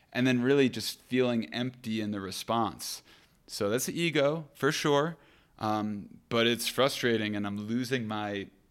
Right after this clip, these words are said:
energy in doing that. So I'm just looking for two or three people that wanna meet twice a month, come into the same space,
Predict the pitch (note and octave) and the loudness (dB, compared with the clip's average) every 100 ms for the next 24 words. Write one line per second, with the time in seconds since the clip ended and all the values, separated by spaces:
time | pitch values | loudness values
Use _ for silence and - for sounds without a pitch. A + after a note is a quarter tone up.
0 | _ _ _ G2 B2+ F#3 B2 A2 G#2 G2 | _ _ _ -4 0 2 0 -2 -4 -2
1 | A2 D#3+ B2 G#2 F#2+ - A#2 F#3+ B3+ C4 | -2 0 0 -2 -4 -6 -6 -4 -4 -2
2 | A3+ D#3+ - - D#3 F#3 D#3 D3+ C#3 C3+ | -2 -2 -2 0 2 2 2 2 2 0
3 | A2 F#2+ F#2 - _ _ - G#2 G#2 B2+ | 2 0 -2 -14 _ _ -4 0 4 6
4 | C3+ A#2+ C3 G#2 - - _ _ _ - | 6 6 6 6 0 -20 _ _ _ -2
5 | - B2+ C#3 E3+ C#3 C#3+ F#2 - - - | 4 4 4 0 2 2 2 -6 -20 -20
6 | _ _ _ - A#2+ D3 D#3 D3 C3+ - | _ _ _ -10 -6 -4 -4 -4 -4 -2
7 | A#2+ A#2 - G#2+ G#2+ - | 0 -2 -2 -2 -2 -6